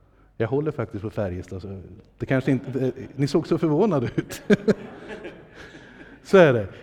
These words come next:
Vad är det? Jo, vi har berättelsen om tro inuti oss. Det är därför vi älskar de här hjältehistorierna.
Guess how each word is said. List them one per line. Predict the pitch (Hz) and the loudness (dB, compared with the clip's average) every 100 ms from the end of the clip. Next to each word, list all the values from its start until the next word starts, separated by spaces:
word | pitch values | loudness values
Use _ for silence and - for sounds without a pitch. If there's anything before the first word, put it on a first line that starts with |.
| - | -4
Vad | 143 294 | 4 6
är | 233 143 | 6 4
det? | 185 | 4
Jo, | 208 269 269 - - | 4 4 2 -6 -6
vi | 151 220 254 | 2 4 4
har | - - 214 247 254 | 2 -4 0 2 0
berättelsen | 208 247 240 147 127 - 147 131 175 | 0 0 0 -2 -4 -6 -4 -4 -4
om | 214 196 | -4 -4
tro | - 135 127 120 | -6 -2 -2 -2
inuti | 131 196 135 131 135 226 120 | -4 -2 0 -2 -2 -4 -4
oss. | 82 - - - _ _ _ _ - - | -8 -14 -18 -20 _ _ _ _ -20 2
Det | 190 | 4
är | |
därför | 170 180 139 120 - | 4 4 4 2 -2
vi | 120 | -2
älskar | 151 247 190 123 - 226 | 0 0 0 -4 -4 -4
de | 226 | 0
här | 175 | 2
hjältehistorierna. | 170 139 101 113 101 107 95 92 | 2 2 -2 -4 -4 -6 -6 -8